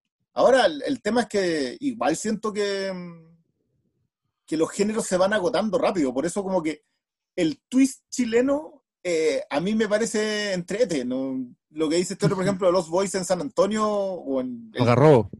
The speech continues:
Speaker 1: bueno, del Algarrobo, donde sea, a mí me funciona, yo no
Speaker 2: Y una de zombies en Valparaíso.
Speaker 1: Creo que igual acá se puede hacer, pero que, que, el, es lo que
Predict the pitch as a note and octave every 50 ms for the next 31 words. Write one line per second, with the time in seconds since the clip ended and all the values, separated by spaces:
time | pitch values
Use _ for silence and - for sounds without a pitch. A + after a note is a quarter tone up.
0 | _ _ - - - D3+ D3+ D#3 E3 D#3 C#3+ C3 B2 B2+ B2+ C3+ F#3 G#3 G#3 G3
1 | F#3 E3+ D#3+ F#3+ G#3 G#3+ - _ - - - - - - - - - _ _ _
2 | - - - - - A3+ C#4 D4+ A#3+ B3 C4 - E4+ F#4 A#3 D3+ C3+ C#3 D3+ D#3
3 | D#3+ E3 D#3+ D#3+ D#3+ D#3 D#3 D#3+ D#3 D#3 D#3 _ _ _ _ _ _ _ _ _
4 | _ _ _ _ _ _ _ _ _ _ _ _ _ _ _ _ _ _ B2 _
5 | _ _ _ _ _ _ _ _ _ _ _ - _ _ _ _ _ _ _ A#2+
6 | A#2+ C3 C3+ C3 B2+ A2+ - C#3+ C3 B2+ B2+ B2 B2+ A#2 A2 G#2+ - - G2+ G#2
7 | - - - - - D4 C4+ C4+ B3 D4 D4+ D4+ C#4 C#4+ D4+ D4 - D4 B3+ D#4+
8 | D#4+ D#4 D4 - - E4+ E4+ B3+ - - E3 D#3+ D#3+ D#3 D3+ D3 C#3+ - C#3 C3
9 | B2+ C3 C3+ _ _ _ _ _ _ _ _ - - - - - _ _ _ _
10 | _ _ _ _ _ _ _ _ _ _ _ _ _ - _ _ _ _ _ _
11 | _ _ _ _ _ _ _ _ _ - C4+ C#4+ G#3+ E4 D4 G#3 E4+ - - A#3
12 | A#3+ A3+ - D4+ D4 D#4+ F4+ F#4+ G4+